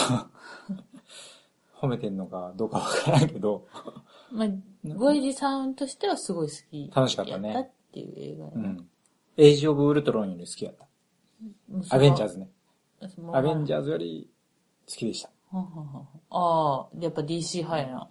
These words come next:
Speaker 1: そうやな。
Speaker 2: アベンジャーズはマーベルっしょ？
Speaker 1: マーベル、マーベル。
Speaker 2: うん。でも今度あれがあるでしょ？
Speaker 1: シビルウォー。
Speaker 2: そう。
Speaker 1: シビルウォーって、
Speaker 2: 来た。
Speaker 1: 僕が
Speaker 2: 前のめり。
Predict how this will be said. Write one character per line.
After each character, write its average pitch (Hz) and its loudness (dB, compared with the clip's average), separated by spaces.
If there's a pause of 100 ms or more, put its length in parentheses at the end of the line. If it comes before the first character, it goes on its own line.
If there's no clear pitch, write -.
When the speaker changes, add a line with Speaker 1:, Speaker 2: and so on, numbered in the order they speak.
(840)
Speaker 1:
そ - -20
う - -20
や 107 -8
な。 - -2
Speaker 2:
ア 220 4
ベ 320 0
ン 285 4
ジ 202 2
ャ 165 4
ー 151 0
ズ 156 -2
は 151 2
マ 190 4
ー 151 -6
ベ 139 -4
ル 127 -6
っ - -10
し - -16
ょ？ 127 -8
Speaker 1:
マ 117 2
ー 98 -2
ベ 95 -6
ル、 95 -12
マ 90 -10
ー 82 -16
ベ 82 -16
ル。 76 -20 (200)
Speaker 2:
う 160 -16
ん。 151 -16 (600)
で 254 2
も 226 6
今 254 4
度 190 4
あ 180 4
れ 190 2
が 196 4
あ 190 4
る 151 -2
で 127 -10
し - -14
ょ？ 127 -8 (640)
Speaker 1:
シ - -4
ビ 113 -2
ル 110 2
ウ - 4
ォ 90 0
ー。 - -20
Speaker 2:
そ 156 2
う。 - -20 (1000)
Speaker 1:
シ - 0
ビ 180 6
ル 196 8
ウ - 6
ォ 202 4 (180)
ー - -6
っ - -16
て、 92 -6 (1120)
Speaker 2:
来 - -18
た。 - -12
Speaker 1:
僕 120 8
が 98 6
Speaker 2:
前 185 4
の 180 2
め 151 -2
り。 - -12